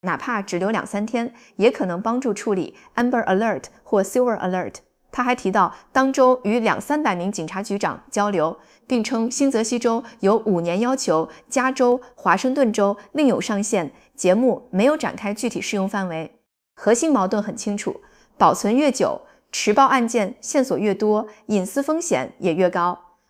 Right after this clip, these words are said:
默认值应谨慎，最终选择则交给公开的地方决策。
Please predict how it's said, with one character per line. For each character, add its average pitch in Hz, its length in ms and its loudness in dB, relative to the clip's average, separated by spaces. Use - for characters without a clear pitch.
默 302 160 4
认 247 180 4
值 196 360 0
应 269 140 2
谨 220 220 -4
慎， 208 300 -4
最 - 160 0
终 285 200 2
选 220 260 -2
择 175 400 -2
则 190 160 0
交 233 180 0
给 220 360 -4
公 269 160 4
开 277 180 -2
的 226 120 -2
地 214 120 -4
方 190 200 -4
决 160 160 -4
策。 - 300 -6